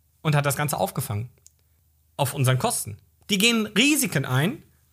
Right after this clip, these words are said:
die denen Milliarden Gewinne einfahren. Und wenn das Risiko zuschlägt und sie Pech haben, schlägt es trotzdem nicht zu, weil der Staat kommt und greift ein. Das ist nicht fair. Bei Bitcoin,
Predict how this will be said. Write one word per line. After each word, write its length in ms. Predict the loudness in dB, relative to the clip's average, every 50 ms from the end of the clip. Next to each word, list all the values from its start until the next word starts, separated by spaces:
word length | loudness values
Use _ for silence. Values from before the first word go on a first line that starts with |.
| _ _ _ -2
die 100 | 2 2
denen 220 | 4 4 4 2
Milliarden 640 | 2 2 2 4 4 4 6 4 4 4 2 0 0
Gewinne 300 | 0 2 2 2 2 2
einfahren. 480 | 2 2 0 0 -2 -2 -4 -4 -6 -8 _ _ _ _ _ _ _ _ _ -4
Und 140 | 0 2
wenn 100 | 2 4
das 140 | 4 2 2
Risiko 360 | 2 2 2 0 0 0 0
zuschlägt 560 | 0 2 2 2 2 2 4 2 2 2 2 0
und 100 | 0 0
sie 80 | 0
Pech 260 | 2 2 0 2 4
haben, 420 | 2 2 4 2 0 -2 -4 -8 -14 _ _ _ _ _ _ _ -12
schlägt 300 | -2 0 0 0 2 0
es 80 | -2
trotzdem 300 | 0 2 0 2 2 2
nicht 180 | 0 0 2 2
zu, 240 | 2 2 0 0 2 2
weil 100 | 4 4
der 80 | 4
Staat 320 | 4 4 2 2 2 2 0
kommt 200 | 0 0 0 -2
und 80 | 0
greift 220 | 2 2 2 2 2
ein. 200 | 0 0 0 -2 -4 -6 -12 -18 -20 -20 -20 -20 -20 _ _
Das 200 | 0 0 2 4
ist 140 | 4 4 4
nicht 180 | 4 2 0 -2
fair. 260 | -4 -4 -4 -4 -6 -10 -18 -20 _ _ _ _ _ _ _ _ _
Bei 100 | -2 0
Bitcoin, 480 | 0 0 -2 0 2 2 4 4 2